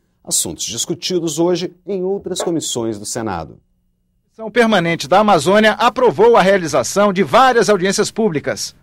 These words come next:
Speaker 2: Uma delas vai debater os financiamentos do Banco da Amazônia aos pequenos agricultores da região. O autor do requerimento, senador Vicentinho Alves, disse estar preocupado com a informação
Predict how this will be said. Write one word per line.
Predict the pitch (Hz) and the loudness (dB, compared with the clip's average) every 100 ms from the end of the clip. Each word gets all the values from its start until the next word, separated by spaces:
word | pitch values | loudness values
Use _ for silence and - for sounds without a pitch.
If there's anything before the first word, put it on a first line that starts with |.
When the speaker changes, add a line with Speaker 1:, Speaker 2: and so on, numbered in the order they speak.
| _ _ | _ _
Speaker 2:
Uma | 233 247 | 0 2
delas | 151 196 175 120 | 4 4 4 2
vai | 160 | -2
debater | 135 226 214 156 190 202 | 2 2 4 2 2 0
os | - | 0
financiamentos | 254 254 214 185 156 202 160 131 | -6 -6 -2 -2 0 -4 -4 -6
do | 170 | -4
Banco | 117 220 214 | -2 -2 -4
da | 143 131 | -2 -2
Amazônia | 139 131 131 196 214 - _ - | 0 -4 -2 -2 0 -4 _ -2
aos | 214 214 | -2 0
pequenos | 233 214 254 240 | -4 -2 -4 -2
agricultores | 214 214 233 240 202 170 180 160 | -2 -2 -6 -8 -6 -2 -2 0
da | 170 | 0
região. | 170 170 196 143 107 _ _ _ _ - | 0 0 0 0 -4 _ _ _ _ -2
O | 180 | 0
autor | 143 185 185 | 0 0 0
do | 147 | -2
requerimento, | 160 170 147 160 214 214 131 _ | -4 -4 -4 -2 -2 -2 -10 _
senador | - 208 202 160 160 | -4 0 2 0 -2
Vicentinho | 147 214 220 180 - 147 170 | -4 -4 -4 -4 -6 -4 2
Alves, | 202 143 - - _ _ | 2 2 -6 -12 _ _
disse | 208 254 | -6 -4
estar | 226 - 196 | -4 -2 -2
preocupado | - 196 233 277 190 220 196 139 | -2 -2 -2 -4 -2 0 0 -4
com | 165 | -8
a | 190 | -8
informação | 196 214 175 117 165 196 | -4 -2 -2 -4 -2 -2